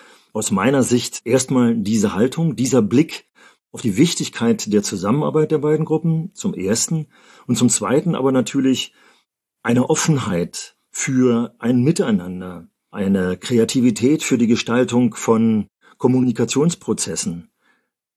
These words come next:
die Möglichkeit, den Perspektivwechsel einzunehmen, also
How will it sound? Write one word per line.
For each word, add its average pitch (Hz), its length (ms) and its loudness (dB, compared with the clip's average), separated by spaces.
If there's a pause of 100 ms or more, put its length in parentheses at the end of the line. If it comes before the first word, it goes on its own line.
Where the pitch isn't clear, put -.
(160)
die 107 80 0
Möglichkeit, 123 880 0 (100)
den 117 100 0
Perspektivwechsel 117 1000 -2
einzunehmen, 98 720 0
also 98 560 -2